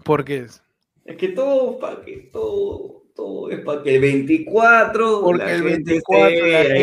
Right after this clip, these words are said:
Speaker 1: gente esté en el
Speaker 2: metida
Speaker 1: show,
Speaker 2: en su
Speaker 1: hermano.
Speaker 2: show, hermano.
Speaker 1: Claro que sí. Si la gente piensa que nos quedamos tres horas en un, en el podcast donde a veces ni yapean, tío, en,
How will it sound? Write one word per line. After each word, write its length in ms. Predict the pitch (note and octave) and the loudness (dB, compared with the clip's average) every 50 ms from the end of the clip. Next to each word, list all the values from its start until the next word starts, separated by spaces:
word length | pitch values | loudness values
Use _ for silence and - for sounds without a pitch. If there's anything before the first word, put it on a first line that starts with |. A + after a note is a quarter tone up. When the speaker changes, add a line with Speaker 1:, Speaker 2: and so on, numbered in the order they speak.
| - D#3 | 2 2
Speaker 1:
gente 140 | D#3+ E3+ | 0 0
esté 160 | E3 D3 C3+ C3 E3 | -2 0 0 0 0
en 100 | D#3+ D#3+ | 0 -2
el 60 | D#3+ | -4
Speaker 2:
metida 160 | D3+ D#3 D#3+ | -2 -2 0
Speaker 1:
show, 300 | D#3+ D#3+ C#3 C3+ C3+ C3 - | 0 0 0 -2 -6 -8 -8
Speaker 2:
en 120 | C#3+ C#3+ | -6 -4
su 40 | C#3 C#3 | -4 -2
Speaker 1:
hermano. 260 | C3 B2+ B2+ B2+ B2 | -2 -4 -2 -4 -4
Speaker 2:
show, 440 | B2 B2 C3 C3 C3 C3 C3+ C3 A#2 B2+ | -4 -4 -2 -2 0 2 0 0 0 -2
hermano. 460 | B2 A2+ G#2+ G#2+ A2 A2 A2 A2+ A2+ A2+ C3+ | -6 -6 -6 -8 -8 -8 -8 -8 -8 -10 -10
Speaker 1:
Claro 140 | C3+ C#3 C3+ | -10 -12 -12
que 180 | C3 C3+ C3+ C3 | -14 -14 -16 -16
sí. 340 | - - C3+ C3 B2 - _ _ _ _ | -16 -16 -14 -14 -16 -16 _ _ _ _
Si 160 | _ - D#3+ | _ 0 2
la 120 | D#3 D#3+ | 2 4
gente 280 | - G#3+ A#3 A#3 A3 A3 | 4 2 2 4 2 2
piensa 340 | F#3+ A#3+ B3 B3 G#3+ F#3+ F3+ | 2 4 2 4 4 2 2
que 120 | D3+ E3 D#3+ | 2 2 2
nos 100 | D#3+ D3+ | 2 2
quedamos 300 | - E3 F#3 G#3 A3 G3 | 4 2 4 4 2 2
tres 320 | - A3+ A3 A#3 G#3 - | 2 4 4 4 4 4
horas 380 | A#3 A#3+ A3+ F#3 D#3+ C#3+ B2 A2+ - _ _ _ _ _ _ _ _ _ _ _ _ _ | 4 4 6 6 4 2 0 -6 -12 _ _ _ _ _ _ _ _ _ _ _ _ _
en 280 | C#3+ C#3+ C#3+ D3 D#3 F3+ | -2 -2 -2 0 0 0
un, 220 | G3 G3+ F#3+ F3 - E3 | 0 -2 -2 -8 -6 -4
en 180 | D#3 D#3 D#3 | -4 -2 -2
el 120 | D#3+ D#3 D#3 | -2 -4 2
podcast 380 | - A3+ A3+ G#3 F3 E3 D#3 D3 | 4 4 4 4 4 0 -2 0
donde 480 | D3 D3 D3 D3 C#3+ C#3+ C#3+ C#3 C3+ C3+ | 0 0 0 2 2 2 0 0 -2 -2
a 40 | |
veces 220 | C#3 E3+ G3 F#3 A3 | -2 -2 -2 0 -2
ni 100 | G#3 F#3+ | -2 0
yapean, 520 | E3 D3+ D3+ D#3 A#3+ B3 A3 E3+ D3 C3 - | 0 -2 0 0 0 0 0 -2 -4 -8 -6
tío, 240 | G3 F#3 E3 D3+ | -2 -2 0 0
en, 180 | C3+ B2 B2 _ | -2 -4 -10 _